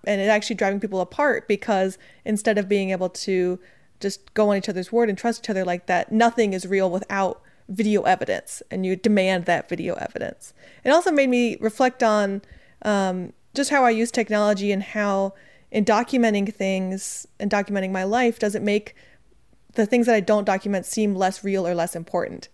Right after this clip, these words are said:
You know, the, the things that I put on Instagram, I go back and look over, I'm like, "Oh yeah, those were really important, special things, but what about all the stuff in between that I forgot about?"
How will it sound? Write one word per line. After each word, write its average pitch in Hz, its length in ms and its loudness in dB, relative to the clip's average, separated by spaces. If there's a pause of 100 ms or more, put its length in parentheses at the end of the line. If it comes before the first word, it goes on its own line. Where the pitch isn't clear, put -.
You 226 100 4
know, 226 180 6
the, 226 180 2
the 240 160 -2
things 277 160 4
that 269 100 6
I 247 40 6
put 254 160 2
on 240 140 4
Instagram, 214 560 2
I 185 60 0
go 220 160 4
back 208 200 2
and 208 80 0
look 202 160 -2
over, 202 120 0
I'm 196 40 0
like, 196 200 -4
"Oh 302 80 2
yeah, 311 240 4
those 269 240 2
were 294 100 0
really 269 340 2
important, 247 320 -4
special 247 300 0
things, 226 400 0
but - 300 0 (380)
what 247 120 2
about 294 140 6
all 285 80 6
the 277 80 4
stuff 269 200 -2
in 240 80 0
between 240 360 -2
that 185 100 0
I 180 80 -2
forgot 214 320 -2
about?" 67 400 -4